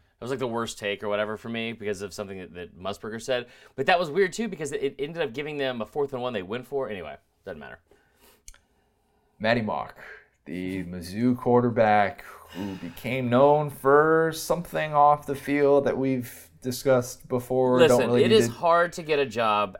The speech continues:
Speaker 1: as a div-, as a college athlete. I've said it before several times. You can only make a certain amount of money. You can only work twelve hours a week.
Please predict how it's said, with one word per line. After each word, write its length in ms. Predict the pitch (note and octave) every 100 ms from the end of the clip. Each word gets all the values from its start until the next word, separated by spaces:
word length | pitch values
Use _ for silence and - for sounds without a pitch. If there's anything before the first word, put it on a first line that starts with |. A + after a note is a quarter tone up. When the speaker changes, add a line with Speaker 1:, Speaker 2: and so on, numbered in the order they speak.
| -
Speaker 1:
as 280 | G2+ G#2 -
a 440 | G2 F#2+ F#2 F2+ - _ _ A2+
div-, 260 | G2 F#2 G2+ -
as 180 | A2
a 120 | A2 G2+
college 440 | - G#2+ G#2 F#2
athlete. 420 | E2 D#2+ D#2+ D2 - _
I've 160 | F#2 G#2
said 160 | D3+
it 80 | D3
before 300 | C3 - C3+
several 240 | B2+ A#2+ A2+
times. 260 | C3+ B2 - - _
You 100 | A2+
can 80 | A#2
only 140 | D#3
make 160 | D3+ C3
a 20 |
certain 220 | B2 C#3+
amount 120 | A#2+ A2+
of 60 |
money. 200 | A#2+ B2+
You 80 | A#2
can 80 | A2+
only 160 | B2 A#2+
work 160 | A2+
twelve 180 | - A#2+
hours 220 | G#2+ F#2+
a 40 | F2
week. 260 | D2 -